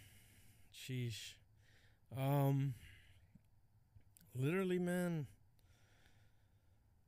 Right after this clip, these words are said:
I have that motivation to keep playing, man, because, like, like you said earlier, I feel like, I feel like I'm underestimated,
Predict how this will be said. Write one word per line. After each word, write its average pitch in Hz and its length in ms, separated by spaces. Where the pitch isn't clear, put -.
I 139 40
have 156 220
that 147 120
motivation 143 500
to 139 80
keep 135 280
playing, 139 360
man, 139 240
because, 120 400
like, 113 240
like 127 200
you 127 60
said 131 180
earlier, 127 420
I 120 60
feel 139 200
like, 139 320
I 131 60
feel 143 160
like 139 160
I'm 123 360
underestimated, 135 1000